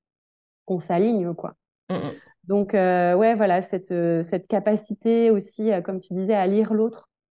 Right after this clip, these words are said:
Speaker 1: tu sais, à me dire, euh, moi, je vois une personne et puis tout de suite, euh, euh,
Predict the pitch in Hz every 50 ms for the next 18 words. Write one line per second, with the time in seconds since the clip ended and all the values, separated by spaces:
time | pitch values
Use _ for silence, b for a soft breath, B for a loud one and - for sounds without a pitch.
0 | _ _ _ _ _ _ - 180 165 151 233 240 240 208 196 196 180 - 214 226
1 | 220 196 202 190 180 175 170 170 165 160 165 180 190 185 190 185 175 180 170 -
2 | 175 165 - _ - 233 240 254 254 220 185 185 - - - 185 - 180 _ -
3 | - 233 220 - - 214 185 175 170 170 165 165 165 B B B B _ _ -
4 | 180 185 - 71 71 -